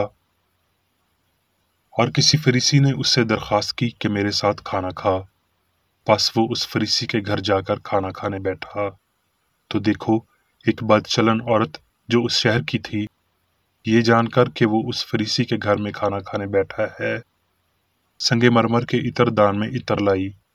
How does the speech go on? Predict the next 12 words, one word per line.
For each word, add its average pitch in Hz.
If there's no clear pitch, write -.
اور 107
اس 107
کے 113
پاؤں 104
کے 107
پاس 98
روتی 104
ہوئی 104
پیچھے 117
کھڑی 117
ہو 104
کر 107